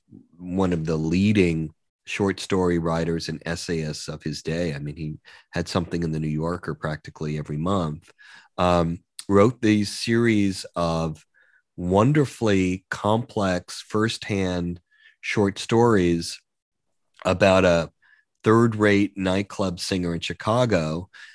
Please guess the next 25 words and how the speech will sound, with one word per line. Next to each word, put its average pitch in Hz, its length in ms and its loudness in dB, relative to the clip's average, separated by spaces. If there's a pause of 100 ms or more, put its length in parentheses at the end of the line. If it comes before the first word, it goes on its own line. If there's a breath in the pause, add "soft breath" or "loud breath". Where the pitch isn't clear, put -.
(180 loud breath)
uh, 95 160 4
who's 101 240 2
writing 101 300 6
to 98 160 -4
his 92 180 -4
friend, 90 500 0
and 85 200 -2
they're 90 80 -2
full 90 300 -4
of 76 60 -6
misspellings 104 840 0
and 87 100 -2
malapropisms, 101 1120 -2
and 85 280 -6 (360 loud breath)
basically 123 540 2
they're, 92 460 0
they're 95 160 0
all 98 160 0
these 98 220 -2
tales 90 420 -2
of 85 80 -8
how 90 240 -6
he 92 100 -2
tried 85 400 -4
to 76 300 -6